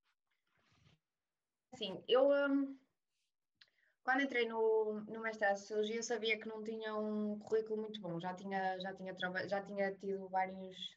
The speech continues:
vários empregos, vários trabalhos, mas, eh, nada que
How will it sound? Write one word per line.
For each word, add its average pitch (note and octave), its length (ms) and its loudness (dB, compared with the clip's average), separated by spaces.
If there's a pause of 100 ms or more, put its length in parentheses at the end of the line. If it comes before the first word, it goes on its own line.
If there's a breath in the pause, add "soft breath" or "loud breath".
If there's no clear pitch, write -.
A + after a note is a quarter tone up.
(140)
vários F3+ 320 -4
empregos, A3+ 460 -2
vários G3 300 -4
trabalhos, G#3 500 0 (560)
mas, A3+ 580 0
eh, A3+ 380 2 (380)
nada A#3 720 4
que - 80 -18